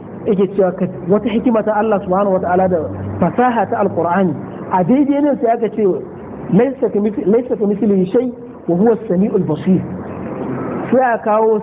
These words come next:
sifa ta as-sam'u da al-basar, ba a kawo "wa huwa al-aliyyul azim" ba. Ka fahimci? Ka, ka gano wannan? Sai a kawo sifa da dukkanin halittu sun yi ittifaki a kanta,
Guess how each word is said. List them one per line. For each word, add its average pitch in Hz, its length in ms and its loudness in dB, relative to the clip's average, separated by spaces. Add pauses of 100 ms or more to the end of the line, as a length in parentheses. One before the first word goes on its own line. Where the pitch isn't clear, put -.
sifa 247 360 2
ta 247 60 0 (120)
as-sam'u 240 400 0
da 180 120 0
al-basar, 175 400 -2 (640)
ba 190 180 2
a 185 40 -2
kawo 240 320 2
"wa 226 100 0
huwa 233 200 2
al-aliyyul 226 460 2 (120)
azim" 190 240 2
ba. - 140 -2 (3500)
Ka 220 80 4
fahimci? 233 340 2 (180)
Ka, 208 280 2
ka 208 160 2
gano 226 240 2
wannan? 226 260 0 (920)
Sai 254 160 4
a 220 40 0
kawo 214 260 2
sifa 233 280 0
da 190 120 -2
dukkanin 240 720 0
halittu 208 400 0
sun 233 180 2
yi 262 80 0
ittifaki 190 400 0
a 147 60 -4
kanta, 131 340 -2